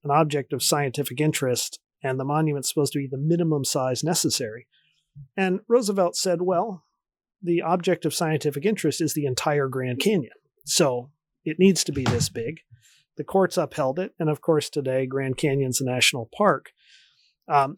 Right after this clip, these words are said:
and then, but I do have to add that the, I might get the numbers a little off, but, uh, the record, um, for, well, it's thrown off a little bit, but in my mind, the record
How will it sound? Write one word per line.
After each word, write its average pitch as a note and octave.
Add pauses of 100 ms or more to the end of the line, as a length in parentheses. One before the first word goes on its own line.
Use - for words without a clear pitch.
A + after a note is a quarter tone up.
(120)
and E3+
then, D#3+
but D#3
I D3+
do G3
have D#3
to D3+
add D3
that B2
the, B2+ (560)
I C#3
might E3
get E3+
the C#3+
numbers C#3
a B2+
little C3
off, A2+
but, B2+ (240)
uh, B2
the C3
record, C3 (800)
um, A#2+ (280)
for, C3 (1040)
well, C3
it's -
thrown C#3+
off B2
a C3
little A#2
bit, A#2
but C3 (140)
in D3
my E3
mind, C#3
the B2+
record D3